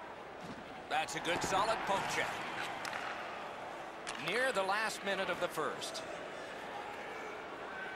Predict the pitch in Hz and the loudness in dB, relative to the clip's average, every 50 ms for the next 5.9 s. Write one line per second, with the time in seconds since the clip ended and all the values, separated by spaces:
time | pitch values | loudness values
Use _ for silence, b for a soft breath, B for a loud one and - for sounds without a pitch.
0 | - - - - - - - - - - - 262 285 285 233 180 - - - - | -6 -6 -6 -6 -6 -4 -4 -2 -2 0 2 2 2 4 2 2 0 -2 -4 -2
1 | - - 254 285 311 - 262 226 202 202 202 - - 214 196 - - - 214 202 | 0 4 6 6 6 8 6 6 4 4 0 2 4 4 4 4 4 2 2 4
2 | 196 185 175 196 214 220 208 180 147 117 95 - - - - - - - - - | 4 4 6 6 6 6 6 6 4 2 0 -2 -6 -6 -8 -8 -8 -8 -8 -8
3 | - - - - - - - - - - - - - - - - - - - - | -8 -8 -8 -8 -8 -8 -8 -8 -8 -6 -6 -6 -6 -6 -6 -6 -6 -6 -6 -6
4 | - - - - - - - - - - - - - - - - - - - - | -6 -6 -6 -4 -4 -4 -2 -2 -2 -2 -2 -2 -2 -2 -2 -2 -2 -2 -2 -2
5 | - - - - - - 143 180 202 202 185 170 160 143 - - 165 151 | -2 -2 -2 0 0 2 2 2 4 4 4 4 2 2 2 2 2 2